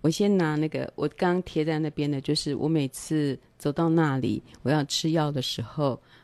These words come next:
呃，就有一个祷告词，<laughs> 呃，就是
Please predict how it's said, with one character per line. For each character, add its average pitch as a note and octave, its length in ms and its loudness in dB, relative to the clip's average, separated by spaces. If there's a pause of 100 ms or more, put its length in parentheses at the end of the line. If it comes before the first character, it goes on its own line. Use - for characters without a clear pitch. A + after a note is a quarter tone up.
(180)
呃， B2 360 -2
就 E3+ 140 4
有 D3 100 4
一 D3 120 0
个 C#3 140 -2
祷 A#2+ 220 -2
告 B2+ 280 0
词， - 440 -8 (760)
<laughs> - 840 -16
呃， A#2+ 420 -6
就 D3 100 -2
是 C#3+ 520 -4